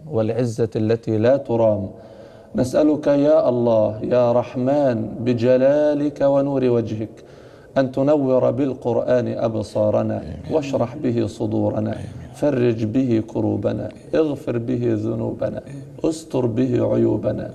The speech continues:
Speaker 1: اشف به مرضانا، ارحم به موتانا، عافي به مبتلانا. اللهم لا تخيب رجاءنا. اللهم على الإيمان الكامل والكتاب والسنة جمعا توفنا وأنت راض عنا يا أرحم الراحمين.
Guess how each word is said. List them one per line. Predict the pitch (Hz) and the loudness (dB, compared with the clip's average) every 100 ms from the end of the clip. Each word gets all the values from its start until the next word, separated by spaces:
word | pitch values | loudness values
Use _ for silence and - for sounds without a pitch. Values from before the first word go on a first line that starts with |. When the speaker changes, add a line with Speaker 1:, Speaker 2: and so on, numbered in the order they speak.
| - - - 151 | -16 -20 -4 -2
Speaker 1:
اشف | - - 127 | -2 -2 0
به | 123 139 127 | 2 0 0
مرضانا، | 120 117 117 127 120 113 110 - - - - 254 | 0 0 0 2 2 0 -8 -14 -20 -20 -2 0
ارحم | 254 - 123 117 | 0 -2 -6 -2
به | 127 117 113 | 0 0 0
موتانا، | 110 110 107 113 107 107 - - - - | 0 -2 -2 0 0 -2 -8 -16 -20 -4
عافي | 113 131 151 - 123 113 | 2 4 2 2 -2 0
به | 123 113 110 | 0 0 0
مبتلانا. | 113 110 110 - 104 107 101 - - - - - | -2 -4 -6 -4 -2 -2 -4 -10 -18 -20 -20 -2
اللهم | 139 156 151 143 | 2 2 2 0
لا | 139 139 | 2 2
تخيب | 131 123 - 117 107 107 | 2 -4 -2 0 0 0
رجاءنا. | 107 107 107 107 - 110 104 - - - - | -2 -2 0 -2 -2 -4 -6 -10 -18 -20 -4
اللهم | 123 127 135 139 | 2 2 2 2
على | 135 139 | 2 2
الإيمان | 147 135 139 139 139 | 0 0 0 0 0
الكامل | 131 131 135 139 135 | -2 0 2 2 0
والكتاب | 135 127 - 123 131 127 | 0 -2 -4 -2 0 2
والسنة | 127 123 135 127 123 | 0 0 -2 0 0
جمعا | 127 117 131 147 143 147 143 | 0 2 2 0 -2 -4 -2
توفنا | - 131 117 - 113 107 | 0 0 -2 -2 -2 0
وأنت | 113 - 120 120 | 0 0 -2 0
راض | 123 139 156 135 | 2 2 2 0
عنا | 117 110 104 104 - - - | -2 -2 -6 -8 -12 -20 -6
يا | 135 147 120 | 0 0 0
أرحم | - 117 107 | -6 -4 -2
الراحمين. | 110 107 - - | -2 -4 -6 -12